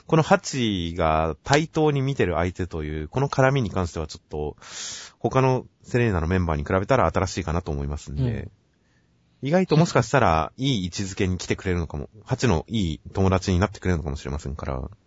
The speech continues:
Speaker 2: うん。
Speaker 1: そういう期待もありますし、まあ、そうですね、アポロンの更新も楽しみですし、キャラの今後の掘り下げもちょっと楽しみということで、
Speaker 2: うん。
Speaker 1: 中野区編始まりましたんで、
Speaker 2: うん。
Speaker 1: 来週以降どうなるか注目です。では続きまして、こち亀。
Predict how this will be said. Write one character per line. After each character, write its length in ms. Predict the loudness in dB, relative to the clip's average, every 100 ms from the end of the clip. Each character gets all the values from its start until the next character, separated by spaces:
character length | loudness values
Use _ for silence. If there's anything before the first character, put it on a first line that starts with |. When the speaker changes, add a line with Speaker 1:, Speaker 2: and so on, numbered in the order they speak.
| -6
Speaker 2:
う 60 |
ん。 120 | -6
Speaker 1:
そ 580 | -6 -12 -12 -14 -10 -4
う 0 |
い 20 |
う 20 | -4
期 140 | 2
待 140 | 4 6
も 100 | 6
あ 40 |
り 100 | 4
ま 100 | 2
す 240 | -2 -12
し、 220 | -8 -8 -8 -16 _ _
ま 60 | -14
あ、 20 |
そ 200 | -6 -6
う 20 |
で 80 | -6
す 140 | -4
ね、 80 | 0
ア 80 | 2
ポ 100 | 4
ロ 100 | 4
ン 60 | 4
の 80 |
更 180 | 2 0
新 220 | 2 4
も 60 | 4
楽 200 | 4 4
し 100 | 4
み 100 | 2
で 80 | 0
す 180 | -4 2
し、 240 | 4 4
キ 140 | 4
ャ 20 | 4
ラ 100 | 4
の 100 | 2
今 200 | 0 0
後 80 |
の 60 | 0
掘 120 | 0
り 60 | -2
下 140 | -2
げ 80 | 0
も 100 | 0
ち 80 | -2
ょ 40 |
っ 40 | -10
と 220 | -6 -6 -6 -16 -16 -18 -8
楽 220 | 0 2
し 120 | 4 2
み 80 |
と 80 | 0
い 40 | -4
う 40 |
こ 100 | -6
と 100 | -6
で、 240 | -6 -6 -8 -2
Speaker 2:
う 20 |
ん。 20 |
Speaker 1:
中 140 | 2 2
野 120 | 2
区 100 | 0
編 220 | 0 0
始 220 | -2 0
ま 100 | 0
り 80 | 0
ま 80 | -2
し 100 | -4
た 60 |
ん 140 | -6 2
で、 280 | 4 4 2 _ -20 -20 -14
Speaker 2:
う 40 |
ん。 160 | -12 -12 _ _ 0
Speaker 1:
来 140 | 0
週 160 | 2 -2
以 60 |
降 160 | -2 0
ど 100 | 0
う 60 |
な 80 | 0
る 80 | -2
か 320 | 2 2 2 -2
注 140 | -6
目 200 | -6 -8
で 80 | -12
す。 600 | -14 -18 -20 -20 -20 -20 -20 _ -20 -20 _ _ -20 -20 _ -20 _ _ -18 0
で 80 | 0
は 60 |
続 200 | 0 -4
き 120 | -6 -6
ま 80 |
し 100 | -6
て、 100 | -6
こ 160 | -8 -10
ち 160 | -16 -6
亀。 460 | -4 0 -2 -2